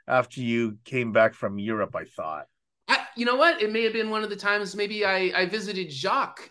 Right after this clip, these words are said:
Speaker 2: Uh,
Speaker 1: Right.
Speaker 2: yeah, that's possible. I
Speaker 1: I
Speaker 2: don't
Speaker 1: think you came over to F and H,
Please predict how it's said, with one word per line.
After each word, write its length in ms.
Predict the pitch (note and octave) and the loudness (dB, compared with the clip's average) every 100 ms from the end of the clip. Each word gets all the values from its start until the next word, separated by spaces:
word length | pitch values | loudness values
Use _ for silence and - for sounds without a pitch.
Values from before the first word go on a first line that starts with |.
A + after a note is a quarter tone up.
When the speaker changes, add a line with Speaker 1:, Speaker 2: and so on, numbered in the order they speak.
| F3 | -4
Speaker 2:
Uh, 300 | E3+ D#3+ D#3 | 0 2 6
Speaker 1:
Right. 360 | - D3+ D3 C#3+ C#3 _ _ _ _ _ | 6 6 0 -4 -8 _ _ _ _ _
Speaker 2:
yeah, 260 | F3 A3 E3 | -2 0 2
that's 220 | F#3+ B3 | 2 -2
possible. 400 | - G#3+ A3+ F#3+ | -2 -2 -2 0
I 60 | F#3 | 6
Speaker 1:
I 40 | |
Speaker 2:
don't 120 | A3 | 6
Speaker 1:
think 160 | A#3+ A#3 | 8 6
you 100 | A3+ | 4
came 280 | - G#3+ G3 | 6 6 6
over 180 | F#3+ F3 | 4 4
to 100 | D3 | 0
F 140 | D#3 D#3 | 2 4
and 160 | F3 | 4
H, 440 | E3 D3+ A#2 - | 4 2 0 -4